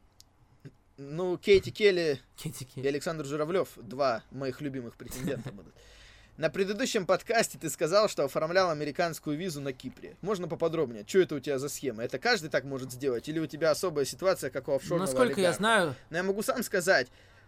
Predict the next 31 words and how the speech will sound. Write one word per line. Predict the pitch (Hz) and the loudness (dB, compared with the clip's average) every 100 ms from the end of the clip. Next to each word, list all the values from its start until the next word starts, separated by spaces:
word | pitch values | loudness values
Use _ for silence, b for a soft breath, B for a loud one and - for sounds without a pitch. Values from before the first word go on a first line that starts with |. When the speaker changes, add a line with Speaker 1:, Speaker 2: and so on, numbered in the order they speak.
| b | b
Speaker 1:
в | 151 | 2
этом | 220 240 220 | 4 4 4
нет | 233 | 2
ничего | 208 165 233 | 2 -2 0
такого, | 214 - 240 175 | -2 2 4 4
потому | 135 143 160 175 | 2 -2 0 -2
что | - 170 | 0 2
вы | 185 | 2
можете | 185 180 - | 2 -2 2
оформить | 165 - 208 165 135 | 0 4 0 0 -6
визу | 202 180 | -6 -2
американскую | 156 139 139 175 135 117 131 | -2 -4 -2 0 0 -4 -6
в | 123 | -6
любом | 147 160 156 | -4 -2 -2
месте, | 180 202 - | 0 -2 -2
где | 123 139 | -6 -6
есть | 160 | -6
Speaker 2:
Да. | 151 | -6
Speaker 1:
посольство. | 147 143 127 123 - - B B B - | -6 -4 -4 -4 -14 -20 B B B -8
Э, | 120 120 | -2 -2
просто | 127 175 - 165 | 0 -4 0 0
в | |
России | 165 160 214 208 | 2 0 -2 -2
слишком | - 180 - 165 147 | -2 -4 -6 -6 -6
длинные | 190 180 160 | -4 -4 0
очереди, | 180 214 - 123 110 | 4 4 2 -6 -8
поэтому | 117 147 151 143 | -6 -6 -6 -4
ждать | 151 185 | -2 -2
очень | 165 131 131 | -4 -8 -4
долго | 165 135 110 | 0 0 -2
собеседования. | 113 110 113 - 117 98 104 | -10 -10 -10 -8 -8 -8 -14